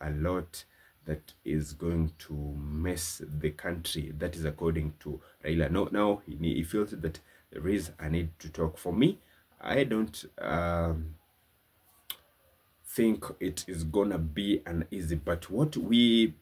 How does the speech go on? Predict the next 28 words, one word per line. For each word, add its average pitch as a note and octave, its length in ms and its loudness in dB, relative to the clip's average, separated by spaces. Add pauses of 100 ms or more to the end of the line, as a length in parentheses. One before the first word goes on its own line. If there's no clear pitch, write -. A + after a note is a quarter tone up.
(260)
play, G2+ 380 0 (140)
uh, F2 140 0
we G#2 160 4
pray G#2+ 280 -2
is G2 260 -6
that, E2 200 -8
uh, D#2+ 360 -2 (160)
peace D3 240 2
to - 100 -6
prevail, A2+ 680 4 (180)
and, D#2 440 0
um, D#2 480 0 (1000)
Kenya C#3+ 220 8
is E2+ 160 0
our D#2 140 4
country. B2+ 440 4
We F#2 160 2
have F2 160 2
one F#2 220 -4
Kenya, B2 400 2 (420)
and, E2 240 2
um, D#2 460 -2 (600)
let's C#3+ 300 2
sit, - 480 -4
watch, F2+ 460 -2
and E2+ 180 -8
see F2 340 -4 (280)
what A2+ 380 0